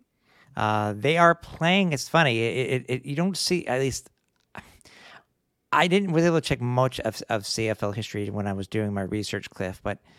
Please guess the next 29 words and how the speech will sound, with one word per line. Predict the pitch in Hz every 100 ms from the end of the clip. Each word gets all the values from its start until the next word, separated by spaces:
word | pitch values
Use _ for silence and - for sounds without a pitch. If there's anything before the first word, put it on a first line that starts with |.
| _ - - _ _
you | 123
know, | 113 110 - _ _ _ _ -
the | 127
Owls | 131 175 208 185
are |
playing | - - 139 131
Hamilton | 113 120 113 113 110 107 110 - _ -
again. | 104 101 107 98 78 69 - _ _ _ _ _ _ _ _
You | 113 107
know, | 95 110
so | -
they're | 135 170
playing | - 170 190 185
them | 165
in | 143 117
back-to-back | 113 120 123 113 104 107 101 -
weeks. | 107 92 - - 123
One, | 117 117 107
a | 104
game | 113 104
that | 90
means | 107 101
nothing, | 104 165 170 196 185
and | 151
then | 135
a |
game | 117 117 117
that | 113
means | 107 113